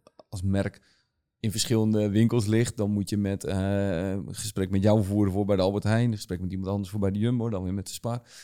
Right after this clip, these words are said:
Hoe, eh, hoe, eh, is dat, laat maar zeggen, ook nog wel een uitdaging die er in dit speelveld ligt, dat het, eh, dat er niet een soort van één overkoepelend i-, iets is waar je alles kunt inkopen?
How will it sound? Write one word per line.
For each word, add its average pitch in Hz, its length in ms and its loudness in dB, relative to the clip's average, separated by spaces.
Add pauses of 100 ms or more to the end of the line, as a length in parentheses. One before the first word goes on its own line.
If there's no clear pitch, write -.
(120)
Hoe, 135 260 2
eh, 113 300 -2 (920)
hoe, 120 320 -2
eh, 113 180 -8
is - 180 -8
dat, 123 180 0
laat 120 120 2
maar 117 100 -2
zeggen, 117 180 -4
ook 117 60 -4
nog 113 80 -2
wel 110 180 0
een 113 120 -4
uitdaging 113 600 0
die 110 160 0
er 104 100 0
in 104 200 0
dit 101 260 -2 (320)
speelveld 101 560 2
ligt, 110 240 2
dat 104 140 0
het, 101 220 -4 (640)
eh, 101 380 -2
dat 101 200 -2
er 104 60 -4
niet 104 200 0
een - 80 -12
soort 101 240 -4
van 107 120 -8
één 104 180 -2
overkoepelend 101 580 -4
i-, 104 220 -2
iets 107 200 -6
is 101 180 -2
waar 101 200 0
je 101 100 -2
alles 110 280 -4
kunt 131 160 -2
inkopen? 156 500 -6